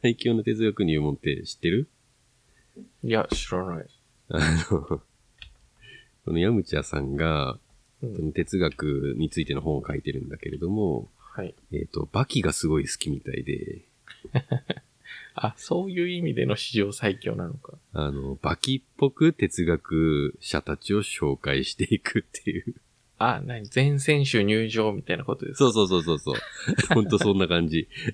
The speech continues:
Speaker 2: <laughs> なるほど。
Speaker 1: こいつの論にこういう風に返したみたいな感じの。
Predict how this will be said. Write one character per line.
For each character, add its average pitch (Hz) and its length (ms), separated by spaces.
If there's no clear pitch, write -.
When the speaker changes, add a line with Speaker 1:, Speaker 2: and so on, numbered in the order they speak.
Speaker 2:
<laughs> - 800
な 123 100
る - 100
ほ 131 120
ど。 131 260
Speaker 1:
こ 101 160
い 92 40
つ 101 120
の 101 120
論 98 200
に 92 140
こ 101 220
う 101 60
い 98 40
う - 20
風 104 160
に 82 100
返 80 240
し - 80
た 73 100
み 71 120
た 71 100
い 69 40
な 71 100
感 - 220
じ - 180
の。 117 140